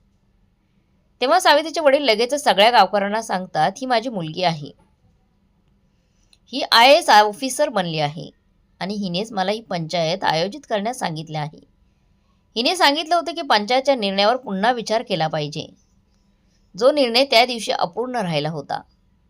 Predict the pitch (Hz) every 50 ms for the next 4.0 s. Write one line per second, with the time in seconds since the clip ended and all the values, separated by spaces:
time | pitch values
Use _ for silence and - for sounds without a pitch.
0 | _ _ _ _ _ _ _ _ _ _ _ _ - 175 185 175 254 254 233 196
1 | 185 185 208 196 202 214 247 240 - 208 180 180 202 233 - - 185 202 214 269
2 | 254 - 220 175 170 180 190 190 202 220 196 175 165 170 175 196 226 - - -
3 | 175 170 214 - 269 254 262 240 214 220 185 180 185 185 180 190 190 196 202